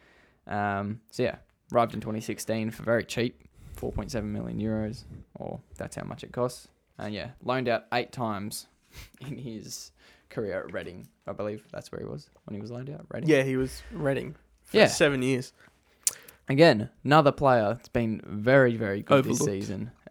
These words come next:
Speaker 1: Yeah, probably overlooked. A, a lot of other teams could have probably used him in the, in those other seasons.
Speaker 2: Yeah.
Speaker 1: Um, and I'm surprised that was the only games he played was at Yeovil Town.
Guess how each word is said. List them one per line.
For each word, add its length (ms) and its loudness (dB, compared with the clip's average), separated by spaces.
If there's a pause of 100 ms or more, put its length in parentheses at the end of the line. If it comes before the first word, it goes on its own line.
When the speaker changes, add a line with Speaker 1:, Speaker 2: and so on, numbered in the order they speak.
(100)
Speaker 1:
Yeah, 260 -4 (460)
probably 500 0
overlooked. 540 -2
A, 260 -2
a 40 0
lot 220 2
of 120 -2
other 200 0
teams 300 -6
could 180 -8
have 100 -10
probably 260 -4
used 320 -6
him 240 -8 (280)
in 200 -6
the, 300 -4
in 180 -6
those 380 -6 (140)
other 220 -4
seasons. 540 -6
Speaker 2:
Yeah. 180 2 (400)
Speaker 1:
Um, 380 -4
and 80 -4
I'm 80 -2
surprised 440 0
that 180 -2
was 120 -10
the 160 -4
only 220 -4
games 340 -10
he 100 -16
played 320 -8
was 160 -16
at 120 -14
Yeovil 400 -14
Town. 400 -14